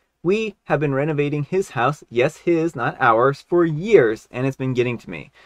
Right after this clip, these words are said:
I have been pregnant multiple times in those years, and I'm currently pregnant again. The years and years of building, it's ruining my marriage. We have been to counseling and agreed to make a plan to have it all finished before the baby comes.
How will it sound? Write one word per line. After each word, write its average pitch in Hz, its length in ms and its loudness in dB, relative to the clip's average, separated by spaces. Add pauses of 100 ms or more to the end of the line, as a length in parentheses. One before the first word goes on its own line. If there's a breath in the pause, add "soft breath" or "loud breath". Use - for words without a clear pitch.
(260 soft breath)
I 165 140 6
have 233 120 8
been 220 140 -4
pregnant 147 500 0
multiple 151 500 2
times 110 440 -4
in 117 140 -6
those 131 260 -2
years, 110 300 -2
and 147 140 -6
I'm 147 140 -4
currently 139 380 -6
pregnant 98 360 -6
again. 139 400 -4 (480)
The 156 140 4
years 202 500 4
and 196 140 -4
years 147 340 0
of 143 140 -4
building, 113 420 4
it's 127 220 -4
ruining 147 760 0
my 123 140 -4
marriage. 123 500 -4 (140)
We 208 140 -2
have 277 120 -4
been 294 120 -2
to 269 40 -4
counseling 139 540 0
and 165 140 -4
agreed 139 420 -2
to 156 80 -8
make 117 220 -6
a 151 40 -4
plan 120 360 -6
to 135 80 -8
have 117 120 -6
it 156 60 -4
all 165 140 0
finished 113 320 -8
before 120 240 -4
the 139 80 -4
baby 180 200 6
comes. - 320 -12